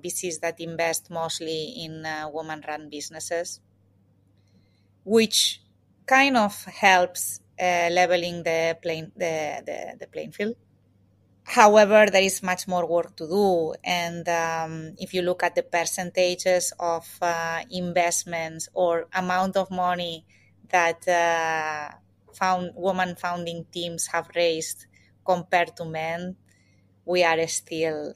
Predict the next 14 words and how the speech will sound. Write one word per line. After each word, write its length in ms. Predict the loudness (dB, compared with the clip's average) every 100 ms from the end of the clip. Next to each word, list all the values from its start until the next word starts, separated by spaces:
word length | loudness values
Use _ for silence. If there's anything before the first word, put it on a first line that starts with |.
| _
uh, 520 | -16 -14 -12 -12 -14 -14
miles 640 | -6 -2 0 -2 -8 -12 -18
ahead. 380 | -18 -10 -10 -12 _ -20 _ _ _ _ _ _ _ _ _
And, 340 | -4 -2 -2 -4
um, 960 | -4 -4 -4 -6 -8 -10 -12 -18 -20 -20 _ -2
I 120 | 2
guess 260 | 8 8 8
it's 220 | 4 -4
part 400 | -2 2 2 0
of 180 | -6 -8 -12
the 500 | -10 -10 -10 -14 -12
transition 960 | -6 -6 -6 -6 -6 -6 -6 -6 -8 -8
and, 320 | -8 -10 -12 -10
and 540 | -10 -10 -12 -14 -18